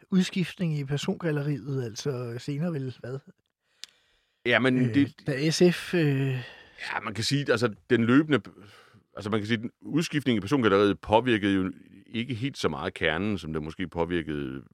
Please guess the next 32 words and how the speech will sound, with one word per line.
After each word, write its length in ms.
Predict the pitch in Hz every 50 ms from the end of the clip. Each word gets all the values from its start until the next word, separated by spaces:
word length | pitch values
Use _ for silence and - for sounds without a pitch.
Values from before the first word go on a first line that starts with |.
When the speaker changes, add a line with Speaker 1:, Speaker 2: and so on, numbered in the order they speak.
| 50 _ _ _ _ _
Speaker 2:
hvad 120 | - 78
kan 60 | 71 69
man 60 | 76
sige, 120 | 85 82
periferien 540 | - - 80 76 - 78 82 87 - - 73
af, 300 | - 64 58 50 55 62
af 60 | 57 60
regeringen. 480 | - - 87 87 78 76 76 71 71
Men 140 | 78 82 80
man 100 | 80 78
kan 80 | 78 -
sige, 120 | 101 95
det, 160 | 90 95 80 _ - _ _ _ _ _ _ _ _ _ _ _ _ _ -
det 140 | - - -
gennemgående 540 | - 220 - 151 175 151 139 113 98 90 80
parløb, 580 | - - 95 107 123 127 120 98 85 131 - - - - _ _ _ -
øh, 640 | 90 80 76 73 69 62 57 52 50 50 52 - - -
jeg 220 | 90 90 107 104
havde 460 | 98 85 71 76 78 85 95 95 90 80 _ _ _ _ _ _ _ _ _ _ _ _ _ _ _ _ _ _ _ -
i 80 | 107 101
de 160 | 90 107 101
der 160 | 101 92 78
regeringsår, 460 | 76 78 90 92 80 73 82 80 67
det 140 | 69 101 101 92
var 140 | 80 80
jo, 280 | 87 95 101 101 92 - _ _ _ _ - 82
øh, 160 | 80 78 -
på 100 | - 87
den 80 | 92
ene 120 | 104 117 113
side 240 | - 95 90 90 95
med 280 | 92 80 80 76 71